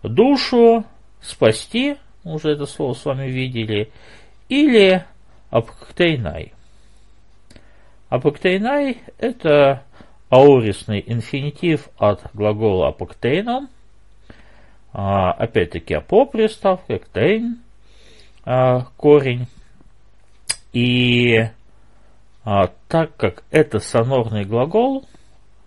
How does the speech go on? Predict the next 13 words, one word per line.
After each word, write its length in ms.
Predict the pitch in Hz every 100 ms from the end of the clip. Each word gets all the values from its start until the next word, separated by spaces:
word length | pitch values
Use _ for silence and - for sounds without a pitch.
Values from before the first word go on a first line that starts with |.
| - - - -
то 140 | 113
сигма 520 | 107 - 180 131 110 98
здесь 320 | 104 117 95
добавлена 600 | 101 101 104 101 95 90
быть 220 | 90 -
не 60 | 110
может, 380 | 175 131 -
видите, 320 | 104 92 69 -
сай. 420 | - 95 71 65 - - - - - -
И 200 | 135 143 - - -
добавляется 720 | 131 127 127 175 165 - 95
только 380 | 113 113 - -
ай. 340 | 92 82 69